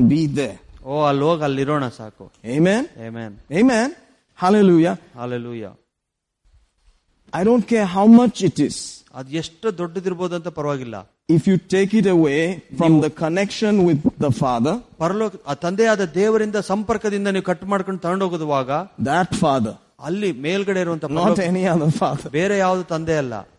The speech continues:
Speaker 1: that father,
Speaker 2: ಆ ಪರಲೋಕದಲ್ಲಿರುವ ತಂದೆ,
Speaker 1: ಪರಲೋಕ ತಂದ,
Speaker 2: ಪರಲೋಕದಲ್ಲಿರುವ ತಂದೆಯ ಜೊತೆಗೆ,
Speaker 1: that father,
Speaker 2: ಆ ತಂದೆ ಜೊತೆಗೆ.
Speaker 1: Amen.
Speaker 2: Amen.
Speaker 1: If you are not well connected with him,
Speaker 2: ಆತನ ಜೊತೆಗೆ ಸರಿಯಾದ ಸಂಪರ್ಕದಲ್ಲಿಲ್ಲ ಅಂದ್ರೆ,
Speaker 1: I don't care how many crores you have,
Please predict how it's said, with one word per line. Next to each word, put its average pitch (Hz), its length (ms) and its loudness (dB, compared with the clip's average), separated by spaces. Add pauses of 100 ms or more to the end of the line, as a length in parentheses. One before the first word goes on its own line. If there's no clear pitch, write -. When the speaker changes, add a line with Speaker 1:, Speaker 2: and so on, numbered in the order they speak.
(120)
Speaker 1:
that 170 320 -2
father, - 460 -6 (120)
Speaker 2:
ಆ 175 200 -2
ಪರಲೋಕದಲ್ಲಿರುವ 175 760 -2
ತಂದೆ, 151 180 -2
Speaker 1:
ಪರಲೋಕ 214 600 6
ತಂದ, 160 440 2 (340)
Speaker 2:
ಪರಲೋಕದಲ್ಲಿರುವ 185 760 -2
ತಂದೆಯ 156 380 -6
ಜೊತೆಗೆ, 127 380 -8
Speaker 1:
that 214 440 2
father, 143 460 2 (220)
Speaker 2:
ಆ 208 240 2
ತಂದೆ 220 320 2
ಜೊತೆಗೆ. 156 720 -6 (960)
Speaker 1:
Amen. 160 440 0 (180)
Speaker 2:
Amen. 135 260 -4
Speaker 1:
If 196 140 4
you 208 80 4
are 208 120 2
not 240 220 2
well 220 380 4
connected 190 600 0
with 156 180 4
him, 160 420 2
Speaker 2:
ಆತನ 196 300 -2
ಜೊತೆಗೆ 202 340 -4
ಸರಿಯಾದ 226 440 -2
ಸಂಪರ್ಕದಲ್ಲಿಲ್ಲ 202 840 -2
ಅಂದ್ರೆ, 180 320 2
Speaker 1:
I 233 40 6
don't 269 200 4
care 247 300 2
how 240 320 6
many 262 180 4
crores 233 560 6
you 214 100 6
have, 170 420 2